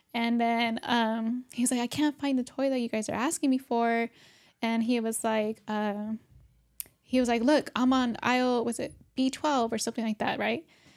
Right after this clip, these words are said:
And I was like, "Let me look at the aisle." And I looked up, and it said E nine.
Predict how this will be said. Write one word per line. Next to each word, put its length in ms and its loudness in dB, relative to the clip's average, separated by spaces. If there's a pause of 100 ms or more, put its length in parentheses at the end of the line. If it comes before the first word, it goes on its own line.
(500)
And 100 2
I 80 2
was 160 0
like, 220 -4 (1160)
"Let 60 0
me 60 2
look 160 -2
at 40 -8
the 120 -10
aisle." 280 -6 (520)
And 100 0
I 20 0
looked 200 0
up, 160 0
and 100 -4
it 140 0
said 180 -4
E 180 0
nine. 480 -4